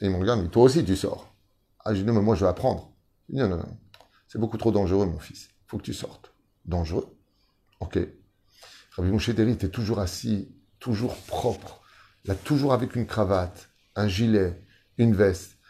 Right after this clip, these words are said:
sa fameuse montre avec sa chaîne en or. Un homme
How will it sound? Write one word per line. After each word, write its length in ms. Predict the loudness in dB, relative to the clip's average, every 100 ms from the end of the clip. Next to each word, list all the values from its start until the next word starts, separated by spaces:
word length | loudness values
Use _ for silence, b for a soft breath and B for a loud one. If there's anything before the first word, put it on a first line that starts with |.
| b
sa 160 | -8 -4
fameuse 460 | 2 2 2 0 0
montre 460 | 0 0 -4 -18 _ _ _ -8
avec 220 | -6 -2
sa 120 | -4
chaîne 220 | -2 -2
en 140 | 0 0
or. 340 | -2 -4 -14 _ _ _
Un 160 | -4 0
homme 240 | 0 -2